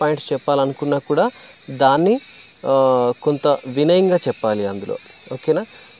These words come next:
ఇది ప్రిసైజ్ లాంగ్వేజ్‌లో కిందికి వస్తుందన్నమాట. ఇక లాస్ట్ పాయింట్ చూస్తే మనం ఎనిమిదవ పాయింట్, organize your information. అంటే మనం ఏదైతే ఇప్పటిదాకా రెడీ చేసుకుని పెట్టుకున్నామో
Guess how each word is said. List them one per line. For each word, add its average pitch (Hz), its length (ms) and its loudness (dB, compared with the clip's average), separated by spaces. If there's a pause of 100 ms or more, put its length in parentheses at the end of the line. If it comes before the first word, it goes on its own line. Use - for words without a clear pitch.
ఇది 156 220 0
ప్రిసైజ్ 151 480 -2
లాంగ్వేజ్‌లో 127 1040 -2
కిందికి 131 400 -6
వస్తుందన్నమాట. 98 580 -8 (1120)
ఇక 139 140 0
లాస్ట్ 139 500 4
పాయింట్ 127 280 0
చూస్తే 127 200 -4
మనం 113 280 0 (100)
ఎనిమిదవ 131 300 2
పాయింట్, 98 360 -4 (380)
organize 170 580 2 (540)
your 151 420 2 (300)
information. 127 840 0 (680)
అంటే 170 220 2
మనం 156 280 2
ఏదైతే 139 380 2
ఇప్పటిదాకా 143 540 2
రెడీ 139 240 2 (100)
చేసుకుని 135 280 -2
పెట్టుకున్నామో 123 680 -2